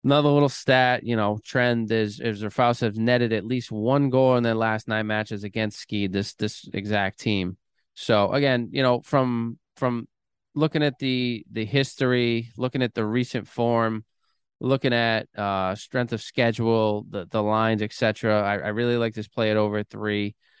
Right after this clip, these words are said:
Skeid's stats at home over the last five matches, I said they were pretty terrible, but at home, they've one point eight goals for, one point eight eight against. They've only failed to score in one of their last five matches, and they've yet to keep a clean sheet.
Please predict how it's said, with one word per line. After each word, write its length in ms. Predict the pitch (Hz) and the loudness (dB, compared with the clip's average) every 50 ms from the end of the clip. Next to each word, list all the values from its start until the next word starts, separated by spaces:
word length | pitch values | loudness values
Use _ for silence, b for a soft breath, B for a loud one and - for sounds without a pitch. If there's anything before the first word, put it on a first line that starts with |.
| b b b b b b | b b b b b b
Skeid's 480 | - - - - 139 139 143 139 127 127 | -20 -12 -4 0 2 2 2 2 0 -4
stats 460 | - - - 135 127 127 123 - - | -6 -2 2 4 4 4 4 2 0
at 80 | 117 110 | -2 0
home 560 | 120 131 131 127 127 123 123 120 117 - - | 0 2 2 2 2 2 0 -2 -4 -8 -8
over 160 | - 117 113 117 | -6 -6 -4 -2
the 140 | 113 113 | -2 -2
last 280 | 110 117 113 110 110 - | 0 0 0 -2 -2 -2
five 240 | - 123 117 117 110 | -2 0 0 0 0
matches, 380 | 110 104 104 104 - 110 104 | -2 -4 -4 -4 -6 -8 -8
I 80 | 104 101 | -6 -6
said 180 | 107 - 143 117 | -4 -4 -2 0
they 120 | 120 120 | 2 0
were 60 | 113 | 2
pretty 200 | - 147 135 117 | 2 0 0 0
terrible, 400 | 107 - 143 139 120 113 107 107 | 2 4 4 4 6 4 4 2
but 140 | 104 110 113 | 2 2 2
at 160 | 123 127 117 | 2 2 2
home, 400 | 127 143 143 131 123 117 113 - - | 2 2 2 2 0 -2 -4 -6 -4
they've 300 | 110 107 107 104 104 - - - | -4 -2 -2 -4 -6 -10 -18 -10
one 300 | - 123 135 139 135 127 | -4 0 0 0 0 0
point 200 | - 139 127 123 | 0 0 2 2
eight 140 | 123 120 | 0 0
goals 280 | - 131 120 120 113 - | 0 0 0 0 0 -2
for, 340 | - _ 120 120 123 117 110 | -6 _ 0 2 2 2 2
one 200 | 110 117 120 117 | 2 0 -2 -4
point 280 | - - 123 113 113 | -4 -4 -4 -4 -4
eight 180 | 113 113 110 - _ _ _ | -4 -6 -6 -10 _ _ _
eight 220 | - 113 117 113 110 | -8 -6 -4 -4 -4
against. 320 | 101 113 110 110 107 - | -2 -2 -2 -2 -2 -2
They've 160 | 113 107 104 | -4 -2 0
only 180 | 127 135 139 131 | 2 2 2 0
failed 300 | - - 131 127 120 113 | 0 0 0 0 0 -2
to 100 | - 113 | -4 -10
score 320 | - - - 127 123 117 | -8 -4 -2 0 2 2
in 80 | 113 107 | 2 2
one 200 | 110 117 120 117 | 2 2 2 2
of 100 | 113 110 | 0 0
their 120 | 110 107 | 0 0
last 320 | 104 104 104 104 107 - - | 0 0 -2 -2 -4 -4 -4
five 220 | 110 107 107 104 | -2 -2 -2 -2
matches, 400 | 104 101 101 104 - - 101 101 | -2 -4 -4 -6 -6 -8 -8 -6
and 160 | 104 98 98 | -6 -4 -4
they've 160 | 95 92 92 | -4 -4 -2
yet 220 | 101 101 107 110 - | 0 0 0 0 -2
to 80 | - | -6
keep 180 | - - 104 - | -8 -6 -6 -6
a 60 | - | -6
clean 260 | - - - 98 95 | -6 -2 -2 0 0
sheet. 400 | 92 - - - 95 92 92 - | -2 -2 -4 -4 -2 -2 -4 -4